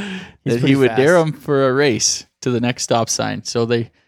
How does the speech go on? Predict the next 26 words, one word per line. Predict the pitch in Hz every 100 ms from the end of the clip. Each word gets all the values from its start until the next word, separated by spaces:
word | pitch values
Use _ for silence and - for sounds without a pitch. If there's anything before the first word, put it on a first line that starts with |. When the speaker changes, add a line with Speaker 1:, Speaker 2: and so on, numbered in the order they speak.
| _ _ _ _ _ _ _ -
Speaker 2:
about | - 127
a |
hundred | 110 120 117
people | 123 131 113 107
just | 110 - - -
split, | - - 117 139 -
and | 110
we | 107
made | 110 123
a | 110
runway, | 113 127 131 127 135 123
and, | 104 107 - _ _ -
and, | 107 110 107 104 _ -
uh, | 104 101 101
I |
think | 117 143
there | 127
was | 104
three | - 139 143
people | 143 147 127 107
racing, | 110 127 - 117
one | 117 120
cowboy, | 120 117 120 120 123
two | 120 123 123 123
locals, | 117 117 127 127 123
and, | 110 104